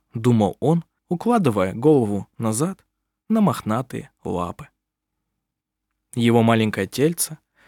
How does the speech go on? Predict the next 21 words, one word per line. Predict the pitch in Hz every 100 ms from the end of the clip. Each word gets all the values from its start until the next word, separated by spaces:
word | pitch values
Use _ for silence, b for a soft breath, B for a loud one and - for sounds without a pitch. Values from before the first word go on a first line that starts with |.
| _ -
носило | 147 - 240 208
на | 170
себе | 147 156 147
явные | 120 123 185 170 156
следы | - 113 98 110
истязаний. | 117 - 107 98 101 95 90 - _ _ _ _ _ _ _ _ _
Тула | - 240 214
изрядно | 170 202 233 151
повозилась | - 107 113 110 113 101
с | -
раной | 139 180 - - _
на | - 127
передней | 147 160 196 147
лапе, | 107 113 135 - 139 _ _ _ _
и | -
он | 135 220
терпеливо | 202 107 - 101 127 185
позволил | 160 107 101 101 139 117
себя | - - 92
лечить. | 104 101 - - - - _ _ _ _ _ _ _ _ _ _ _ -
Однажды, | 104 107 180 175